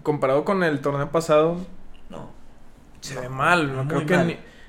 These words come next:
Speaker 1: ni al ataque se ve bien, que es de sus fuertes. Entonces,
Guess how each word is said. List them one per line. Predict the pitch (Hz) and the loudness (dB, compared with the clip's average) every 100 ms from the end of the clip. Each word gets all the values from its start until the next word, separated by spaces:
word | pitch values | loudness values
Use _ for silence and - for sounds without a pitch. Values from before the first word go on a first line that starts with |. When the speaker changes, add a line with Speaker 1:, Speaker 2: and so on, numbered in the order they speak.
| - | -8
Speaker 1:
ni | 151 | -2
al | 143 143 | 2 2
ataque | 139 - 165 160 170 170 156 143 127 113 139 - - - - - - - - - - - | 2 0 0 -2 0 2 0 0 -4 -6 -10 -16 -20 -20 -20 -20 -20 -20 -20 -20 -20 -20
se | - 143 | -10 -4
ve | 135 | 0
bien, | 139 143 165 143 | 0 0 0 -2
que | 139 | -4
es | 127 131 135 127 - 143 | -4 -6 -14 -16 -16 -8
de | 143 | -8
sus | 131 120 | -6 -10
fuertes. | - 139 143 - 117 - - - - - - - - - - - - - - | -4 -2 -2 -8 -16 -14 -14 -14 -16 -16 -14 -12 -12 -12 -18 -20 -20 -20 -18
Entonces, | - - 107 107 127 131 127 - - | -18 -14 -14 -8 -6 -4 -6 -12 -18